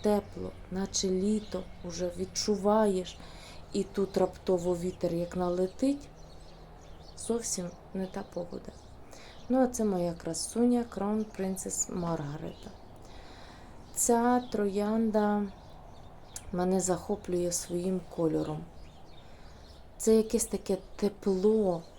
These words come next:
таке аж, здається, зараз маслом запахне. Ну, це так для мене. Дуже гарні квіти.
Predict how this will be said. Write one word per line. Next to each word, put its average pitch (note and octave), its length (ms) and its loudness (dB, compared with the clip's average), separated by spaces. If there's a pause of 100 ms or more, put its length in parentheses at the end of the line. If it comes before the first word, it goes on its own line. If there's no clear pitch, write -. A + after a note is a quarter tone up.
(540)
таке G3+ 400 4
аж, G3+ 280 2
здається, A#3 480 4
зараз G3 360 4
маслом F#3 560 2
запахне. E3+ 720 0
Ну, G3+ 180 4
це A#3+ 180 0
так F#3+ 240 -2
для F3+ 220 2
мене. E3 400 -2 (540)
Дуже G3+ 320 2
гарні E3+ 460 -2 (140)
квіти. D#3+ 340 -6